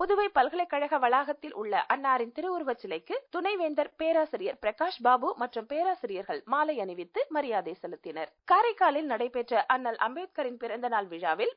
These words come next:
மாவட்ட ஆட்சியர் அலுவலகம் எதிரே அமைந்துள்ள அண்ணல் அம்பேத்கரின் திருவுருவ சிலைக்கு காரைக்கால் மாவட்ட செய்தி மற்றும் விளம்பரத்துறை உதவி இயக்குனர் திரு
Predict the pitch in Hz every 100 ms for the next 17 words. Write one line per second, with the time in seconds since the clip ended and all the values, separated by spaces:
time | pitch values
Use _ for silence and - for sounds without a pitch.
0 | 277 339 440 453 - 254 349 381 381 226
1 | 233 294 320 - 233 294 339 208 196 202
2 | 196 185 170 247 262 214 - 220 330 403
3 | 330 302 262 269 262 247 220 - 156 165
4 | 415 622 - 330 392 415 392 370 269 254
5 | 254 202 - 320 370 330 233 233 233 330
6 | 381 359 - 240 180 269 311 339 - 220
7 | - 208 175 294